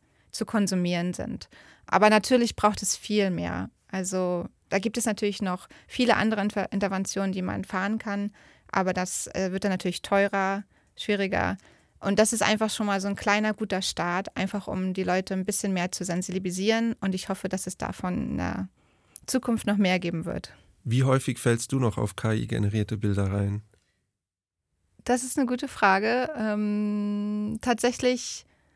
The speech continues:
Speaker 1: würde ich sagen, die Modelle sind mittlerweile so gut geworden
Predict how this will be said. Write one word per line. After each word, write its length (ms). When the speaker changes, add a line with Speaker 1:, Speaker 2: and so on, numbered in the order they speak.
Speaker 1:
würde 200
ich 40
sagen, 140
die 80
Modelle 320
sind 260
mittlerweile 460
so 240
gut 220
geworden 640